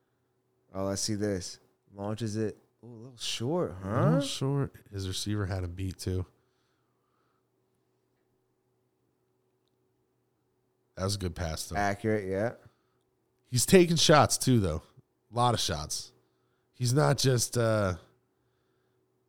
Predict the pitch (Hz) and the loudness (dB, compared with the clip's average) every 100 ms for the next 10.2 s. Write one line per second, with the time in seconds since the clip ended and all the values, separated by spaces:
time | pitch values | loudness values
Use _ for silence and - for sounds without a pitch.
0 | _ _ _ _ _ _ _ _ _ _ | _ _ _ _ _ _ _ _ _ _
1 | _ 101 123 107 120 143 127 110 123 143 | _ -6 -6 -4 -2 -2 0 0 2 2
2 | 139 - 123 117 107 113 107 - 135 135 | 2 2 0 -2 -4 -4 -4 -2 0 0
3 | 117 - 131 120 - 104 104 120 113 107 | 0 0 2 0 -2 -2 -2 0 0 0
4 | 107 107 95 95 69 117 110 92 98 95 | -2 -4 -4 -6 -4 -4 -4 -4 -6 -4
5 | 90 101 95 104 92 92 92 92 92 90 | -2 -4 -4 -6 -6 -4 -2 -2 -4 -4
6 | 90 87 - 95 87 - 98 87 85 80 | -4 -4 -4 -4 -6 -4 -6 -6 -6 -6
7 | 82 _ _ _ _ _ _ _ - 107 | -6 _ _ _ _ _ _ _ -8 -4
8 | 101 - 98 95 82 78 - 95 90 78 | -2 0 -2 -2 -4 -8 -8 -2 0 -2
9 | 78 85 90 87 82 73 78 - 85 80 | -4 -6 -6 -6 -8 -8 -6 -6 -6 -6
10 | 85 78 | -6 -8